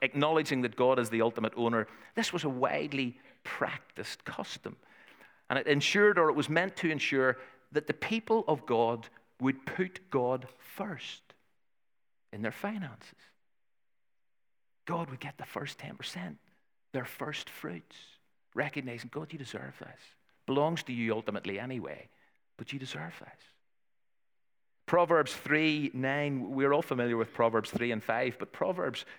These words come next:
three nine picks up and affirms this, "Honor the Lord with your wealth, with the first fruits of all your crops."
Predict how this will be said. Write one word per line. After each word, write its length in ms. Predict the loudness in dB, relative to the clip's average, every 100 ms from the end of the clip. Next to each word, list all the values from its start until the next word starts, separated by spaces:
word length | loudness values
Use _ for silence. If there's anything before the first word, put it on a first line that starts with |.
| -20 -6
three 440 | 0 0 0 -4 -8 -10 -4
nine 640 | 0 0 0 -2 -4 -6 -10 _ -8
picks 460 | -4 -4 -6 -2
up 200 | -2 -2
and 100 | -4
affirms 360 | -4 -2 -2 -2
this, 180 | -4 -4 2
"Honor 460 | 2 2 0 -2 -2 -2
the 80 |
Lord 400 | 0 2 0 0
with 140 | -4 -4
your 100 | -2
wealth, 320 | 0 0 -2 -20 _ -2
with 240 | -2 -2
the 80 | -8
first 500 | -6 -2 -2 -2 -10
fruits 540 | -10 -8 -8 -8 -20 -20 -20 _ _ _ _ _ _ _ -14
of 140 | -8
all 160 | -8 -8
your 160 | -10
crops." 400 | -10 -10 -12 -16